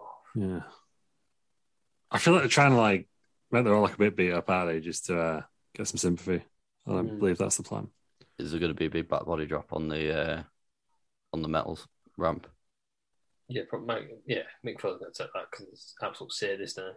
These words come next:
Speaker 3: Yeah, he loves it, doesn't he?
Speaker 2: He's, he's doing a, a few more Rock stuff, isn't he? You know, like the
Speaker 1: Yeah.
Speaker 2: punches and that. Get a chair.
Speaker 1: He looks a, he looks a lot more
Speaker 3: Oh, there
Speaker 1: like,
Speaker 3: it is.
Speaker 1: uh, oh, oh.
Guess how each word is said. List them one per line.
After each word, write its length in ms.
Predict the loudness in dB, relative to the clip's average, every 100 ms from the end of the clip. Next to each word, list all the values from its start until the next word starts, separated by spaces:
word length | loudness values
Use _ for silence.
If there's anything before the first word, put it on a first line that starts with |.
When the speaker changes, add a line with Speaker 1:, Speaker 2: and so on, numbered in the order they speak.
| _ _ _
Speaker 3:
Yeah, 140 | -8 -6
he 60 | -6
loves 220 | -8 -6
it, 100 | -6
doesn't 220 | -4 -6
he? 40 | -8 _ _ _ _ _ _ _ _ _ _ _ _
Speaker 2:
He's, 140 | -4 0
he's 160 | 2 4
doing 180 | 6 6
a, 220 | 6 0
a 40 |
few 180 | 2 4
more 220 | 6 6
Rock 240 | 6 2 0
stuff, 180 | -2 0
isn't 120 | 0
he? 80 | 0 -2 _ _ _ _ _ _ _
You 20 |
know, 160 | 2 4
like 200 | 4 2
the 60 |
Speaker 1:
Yeah. 160 | 4 4
Speaker 2:
punches 300 | 4 -2 -10
and 80 | -10
that. 140 | -10 -10 _ _ _ _ _ _ _ _ _ _ _ _
Get 120 | -6
a 40 | -4
chair. 200 | -4 4
Speaker 1:
He 60 |
looks 220 | 6 6 6
a, 100 | 6
he 60 | 6
looks 200 | 6 6
a 40 |
lot 140 | 6 8
more 120 | 8
Speaker 3:
Oh, 80 | 8
there 140 | 6
Speaker 1:
like, 80 | 2
Speaker 3:
it 60 | -2
is. 140 | -4
Speaker 1:
uh, 40 | -8
oh, 560 | -6 -2 2 2 4
oh. 220 | 4 4